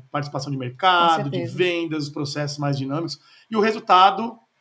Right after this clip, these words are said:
Speaker 1: financeiro e o valor da marca, é, são consequência disso, né? Então,
Speaker 2: Exatamente.
Speaker 1: se você pudesse dar algumas dicas finais pras pessoas que estão nos ouvindo, o que que você falaria aí? Pra, aí agora não precisa ser só empresa de pequeno e médio, pra todos os portes aí,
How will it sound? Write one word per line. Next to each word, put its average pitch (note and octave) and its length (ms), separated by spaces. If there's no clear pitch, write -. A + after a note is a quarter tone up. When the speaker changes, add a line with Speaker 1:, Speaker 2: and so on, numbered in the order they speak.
Speaker 1:
financeiro G3 720
e F#3+ 80
o F3+ 60
valor F3 360
da F3 120
marca, E3+ 540
é, F#3 260
são - 180
consequência F#3 600
disso, A#2 340
né? C#3 60
Então, F3+ 320
Speaker 2:
Exatamente. F#3 320
Speaker 1:
se F#3 80
você E3 240
pudesse G3+ 400
dar G3 100
algumas G3 480
dicas A3 340
finais F#3+ 460
pras E3 200
pessoas E3+ 340
que - 80
estão E3+ 340
nos E3 200
ouvindo, D3+ 400
o - 920
que G3+ 100
que F#3 120
você G3+ 260
falaria F3 460
aí? C3+ 60
Pra, G3 220
aí A3+ 140
agora B3+ 380
não E3 80
precisa E3+ 180
ser F3 160
só E3+ 160
empresa D3+ 240
de C#3 60
pequeno C#3+ 260
e B2+ 40
médio, C#3+ 280
pra D#3 140
todos F3+ 260
os C#3+ 120
portes C#3+ 360
aí, C3 180